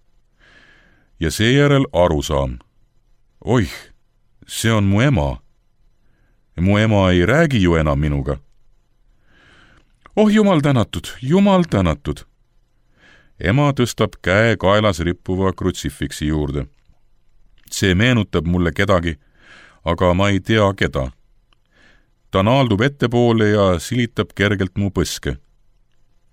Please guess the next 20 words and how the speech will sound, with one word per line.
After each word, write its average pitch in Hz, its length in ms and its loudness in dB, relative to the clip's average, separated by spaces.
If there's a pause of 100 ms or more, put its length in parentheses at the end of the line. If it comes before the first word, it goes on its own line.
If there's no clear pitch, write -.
(100)
Mingil 104 380 0
põhjusel 110 520 0 (520)
vajuvad 117 460 2
mu 101 160 0
silmad 120 440 -4
kohe 120 260 -2
pisaraid 90 600 -2
täis. 67 380 -6 (1300)
Oh, - 280 -4
mu 160 180 2
väike 123 360 0
tüdruk! 90 560 -4 (960)
Ta 85 140 -2
kummardub 107 580 0
minu 120 240 0
kohale, 101 420 0 (580)
otse 120 300 0
kui 110 220 0
soovides 117 640 0
mind 98 380 -2